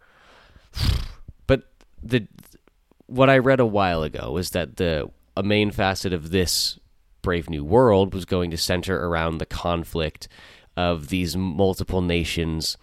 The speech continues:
trying to, uh, harvest the resources that are on Tiamat Island, which is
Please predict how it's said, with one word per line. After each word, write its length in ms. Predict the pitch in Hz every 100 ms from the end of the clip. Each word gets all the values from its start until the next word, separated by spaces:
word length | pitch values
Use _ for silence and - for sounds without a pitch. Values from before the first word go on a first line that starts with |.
| _ - _ _ -
trying 640 | - 107 92 87 85 85
to, 720 | - 92 85 78 76 76 - _ -
uh, 400 | 92 82 76 73 - - -
harvest 520 | - 104 92 87 -
the 120 | 90
resources 680 | 80 92 87 90 80 92 80
that 120 | 87
are 140 | 82 -
on 240 | 85 82
Tiamat 400 | - - 87 78
Island, 440 | 76 76 60 - -
which 260 | 90 -
is 320 | 85 80 78